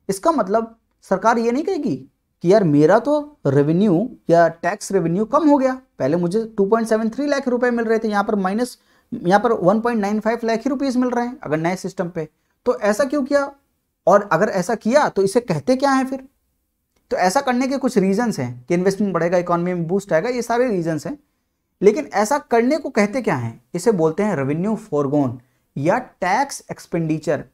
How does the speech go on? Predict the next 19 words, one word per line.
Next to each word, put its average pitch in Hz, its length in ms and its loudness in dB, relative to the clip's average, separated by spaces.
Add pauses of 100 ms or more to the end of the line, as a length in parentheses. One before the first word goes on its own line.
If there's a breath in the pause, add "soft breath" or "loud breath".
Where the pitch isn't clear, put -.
(520)
रेवेन्यू 170 420 0
फॉरगोन 196 540 2
या 214 80 2
टैक्स 190 320 -6 (460)
एक्सपेंडिचर 175 500 -2
का 190 100 -4
मतलब 151 300 -4
ये 139 180 -2
है 143 60 -6
कि 247 140 -8
सरकार 220 360 0
ने 262 100 -2
अपनी 254 260 -4
इच्छा 269 260 -2
से 311 100 -2
वो 311 80 0
पैसा 254 260 0
छोड़ 202 240 0
दिया 131 240 -4